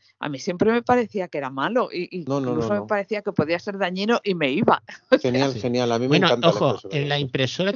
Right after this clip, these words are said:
Speaker 3: tiene dos cosas que hay que tener cuidado.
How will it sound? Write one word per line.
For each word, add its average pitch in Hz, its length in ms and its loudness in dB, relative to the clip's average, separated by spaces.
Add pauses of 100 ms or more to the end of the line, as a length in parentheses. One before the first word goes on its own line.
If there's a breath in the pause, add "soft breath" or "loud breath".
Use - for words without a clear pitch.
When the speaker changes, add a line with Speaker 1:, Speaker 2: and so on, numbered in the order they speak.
Speaker 3:
tiene 185 380 -2
dos 143 560 0 (100)
cosas - 800 -6
que 135 200 0
hay 147 160 0
que 151 100 -4
tener 135 300 -2
cuidado. 107 480 -4